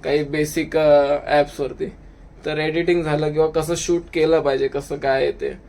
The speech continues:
तर, अ, आता गाईड करतील आता गावी गेल्यावरती. काही आहेत दोघं तिघं जण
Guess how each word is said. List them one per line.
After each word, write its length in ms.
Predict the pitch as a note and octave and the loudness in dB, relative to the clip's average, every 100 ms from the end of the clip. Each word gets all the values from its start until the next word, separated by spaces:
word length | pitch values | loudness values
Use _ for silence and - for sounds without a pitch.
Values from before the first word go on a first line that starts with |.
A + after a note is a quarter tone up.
| - - - - | -20 -20 -20 -6
तर, 140 | C#3+ C#3+ | -4 2
अ, 460 | C#3+ C#3 C3+ - | 2 2 -2 -4
आता 140 | B2+ D#3+ | -2 2
गाईड 360 | D3+ D#3 E3 | 4 4 4
करतील 320 | D#3+ E3 F3+ D#3 | 4 4 4 0
आता 160 | C#3+ | 2
गावी 300 | C#3 C3+ D3 | 2 2 2
गेल्यावरती. 420 | D3 D3 D3 C#3+ | 2 4 2 2
काही 360 | D3 C#3+ D3 C#3+ | 0 0 0 -2
आहेत 280 | C3 D3+ F3+ | -2 0 0
दोघं 300 | E3 D#3 D3+ | 0 0 0
तिघं 220 | D3+ D3 | 0 0
जण 220 | D3 C#3+ | 0 -2